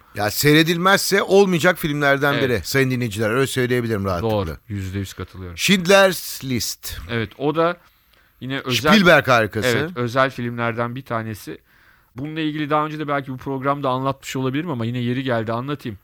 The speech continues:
Speaker 1: Şimdi
Speaker 2: Yıl-
Speaker 1: bir kere on iki dal Oscar, yedi dalda o ödülü alıyor.
Speaker 2: Evet.
Speaker 1: O çok önemli.
Speaker 2: Liam Neeson belki Oscar'ı alamadı ama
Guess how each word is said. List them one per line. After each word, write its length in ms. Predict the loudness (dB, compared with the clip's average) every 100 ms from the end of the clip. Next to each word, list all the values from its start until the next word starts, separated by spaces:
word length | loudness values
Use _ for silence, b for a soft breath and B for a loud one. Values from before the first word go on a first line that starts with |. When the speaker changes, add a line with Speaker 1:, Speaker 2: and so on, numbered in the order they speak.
| b b b b
Speaker 1:
Şimdi 220 | -2 0
Speaker 2:
Yıl- 80 | 0
Speaker 1:
bir 80 | 0
kere 280 | 2 2 2
on 160 | 0 0
iki 260 | -2 0
dal 240 | 4 4 2
Oscar, 640 | -2 -2 -2 0 0 -2
yedi 280 | -6 -4 -2
dalda 260 | -2 -2 -2
o 120 | -2
ödülü 240 | -2 -2
alıyor. 320 | -2 -2 -6 -8 -6
Speaker 2:
Evet. 220 | -2 -2 -2
Speaker 1:
O 100 | -4
çok 200 | -4 -4
önemli. 380 | -6 -6 0
Speaker 2:
Liam 240 | 0 0 -2
Neeson 400 | -4 -4 -4 -6 _
belki 280 | 2 2 2
Oscar'ı 400 | -2 -2 0 4
alamadı 440 | 4 4 2 2
ama 240 | 2 0